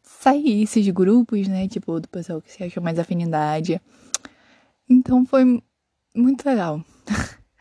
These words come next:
Foi um legal toda hora, mas é que realmente é, o meu amigo, ele faz,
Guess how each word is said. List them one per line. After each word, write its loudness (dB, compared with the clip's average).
Foi 6
um 8
legal 4
toda 2
hora, 0
mas 2
é -4
que -8
realmente 4
é, 2
o -2
meu 0
amigo, -2
ele -4
faz, -6